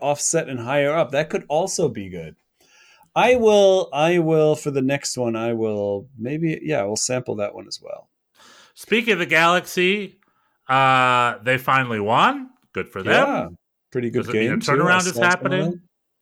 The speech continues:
Speaker 2: It's a fun game.
Speaker 1: It is something, something to, sorry, I'm interrupting you. Please, go ahead.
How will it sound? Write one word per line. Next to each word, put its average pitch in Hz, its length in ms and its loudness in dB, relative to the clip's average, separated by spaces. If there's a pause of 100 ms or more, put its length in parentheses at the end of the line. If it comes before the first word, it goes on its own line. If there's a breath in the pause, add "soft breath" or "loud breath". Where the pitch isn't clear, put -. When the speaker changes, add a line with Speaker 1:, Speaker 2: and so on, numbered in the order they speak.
Speaker 2:
It's - 100 -20
a 92 40 -14
fun 92 320 -4
game. 165 380 0
Speaker 1:
It 214 160 4
is 320 180 2
something, 240 760 2
something 233 560 0
to, 185 180 2
sorry, 131 460 0
I'm 123 220 -4
interrupting 113 520 -4
you. 85 100 -8
Please, - 340 -6
go 101 140 -6
ahead. 82 180 -10